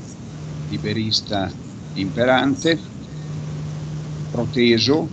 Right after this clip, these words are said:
assieme ad altri, penso ad esempio a questa Unione Europea, ad affermare un proprio parziale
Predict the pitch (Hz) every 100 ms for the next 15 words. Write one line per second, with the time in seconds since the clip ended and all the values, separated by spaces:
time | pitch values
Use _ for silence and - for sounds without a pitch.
0 | - - 104 - - 107 101 107 98 98
1 | - 143 156 - - 104 98 - - 98
2 | - 104 98 - 98 90 - - - -
3 | - - - 135 - - 98 - - 101
4 | 120 104 98 131 139 92 98 120 131 -
5 | - - - - - - - 127 113 98
6 | 87 95 107 113 - - - - 117 120
7 | - 123 117 95 123 113 123 110 110 107
8 | 101 98 101